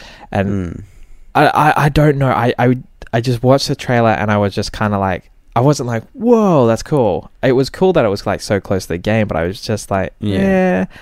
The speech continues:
Speaker 2: But
Speaker 1: I
Speaker 2: that, that
Speaker 1: might, I might offend you. I don't know about Alicia. I'm like,
Speaker 2: Yeah.
Speaker 1: "Eh."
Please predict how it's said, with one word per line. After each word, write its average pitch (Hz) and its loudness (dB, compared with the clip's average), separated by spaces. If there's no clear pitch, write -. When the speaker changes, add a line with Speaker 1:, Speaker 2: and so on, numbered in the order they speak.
Speaker 2:
But 135 2
Speaker 1:
I 147 6
Speaker 2:
that, 139 2
that 135 2
Speaker 1:
might, 151 4
I 151 4
might 165 4
offend 117 0
you. 127 4
I 113 4
don't 143 2
know 117 4
about 107 4
Alicia. 101 2
I'm 107 0
like, 101 -2
Speaker 2:
Yeah. 92 -2
Speaker 1:
"Eh." 127 2